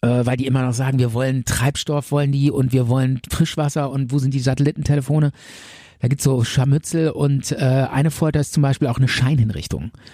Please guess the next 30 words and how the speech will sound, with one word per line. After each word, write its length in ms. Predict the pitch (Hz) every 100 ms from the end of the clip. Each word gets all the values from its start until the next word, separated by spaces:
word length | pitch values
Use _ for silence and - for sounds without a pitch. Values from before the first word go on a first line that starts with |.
| - _ _
Ähm, 400 | - 131 127 127
dann 140 | 127 127
nehmen 140 | 143
die 80 | 135
den, 260 | 131 127 123
äh, 120 | 120
Kapitän 540 | - 123 - 139 143
und 320 | 143 131 - - _
stülpen 380 | - 147 151 139
dem 120 | 131
so 120 | 120
ein, 240 | 123 117 - _ _ _ _
so 220 | - - 123
ein, 160 | 120
äh, 540 | 117 113 107 104 95 - - - _ -
ja, 180 | 107
was 140 | 107 120
auf, 120 | 123
über 240 | - 131 127
den, 160 | 123
über 140 | - 131
den 140 | 127
Kopf, 400 | - - - - - - - _
so 120 | -
eine 140 | 131 127
Tüte 440 | - 175 185 170
oder 160 | 131 123
so, 140 | 123
so 100 | 120
eine 340 | 123 123 120